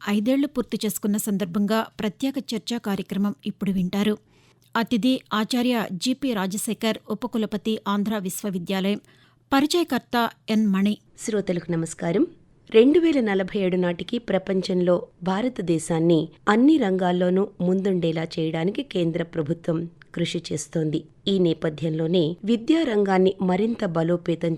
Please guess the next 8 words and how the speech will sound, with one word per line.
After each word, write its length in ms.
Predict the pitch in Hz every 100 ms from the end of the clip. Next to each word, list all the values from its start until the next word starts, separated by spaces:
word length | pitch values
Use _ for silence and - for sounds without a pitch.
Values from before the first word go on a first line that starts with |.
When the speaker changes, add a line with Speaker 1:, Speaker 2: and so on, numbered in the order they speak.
| 170
Speaker 2:
చేసేందుకు 480 | 160 - 170 196 262
జాతీయ 520 | 185 180 196 240 214
విద్యా 340 | 160 151 180
విధానాన్ని 520 | 165 156 165 160 151 156
తీసుకువచ్చింది. 800 | 170 151 - 156 156 160 151 170 - _ -
ఈ 120 | 233
విద్యా 400 | 220 226 254 294
విధాన 440 | 226 185 180 175